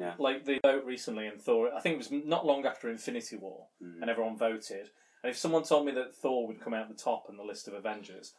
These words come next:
Speaker 1: Yeah.
Speaker 2: I wouldn't, I wouldn't have said
Speaker 1: Yeah.
Speaker 2: Thor. I would have said Iron Man or Captain America, maybe Hulk.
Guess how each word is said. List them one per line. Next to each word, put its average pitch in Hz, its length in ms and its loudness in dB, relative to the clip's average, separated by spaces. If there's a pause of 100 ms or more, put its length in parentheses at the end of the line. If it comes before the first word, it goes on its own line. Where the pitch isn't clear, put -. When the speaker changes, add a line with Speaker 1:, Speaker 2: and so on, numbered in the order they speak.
Speaker 1:
Yeah. 82 240 -4 (240)
Speaker 2:
I 123 100 6
wouldn't, 117 240 0
I 127 60 2
wouldn't 110 220 -2
have 98 100 -12
said 98 240 -2 (100)
Speaker 1:
Yeah. 80 220 -4
Speaker 2:
Thor. 98 360 0
I 127 80 0
would 120 100 4
have 110 60 -6
said 107 200 2
Iron 110 240 0
Man 104 240 -6
or 95 80 -8
Captain - 340 -10
America, 101 320 -8
maybe 101 320 -8
Hulk. 107 300 -8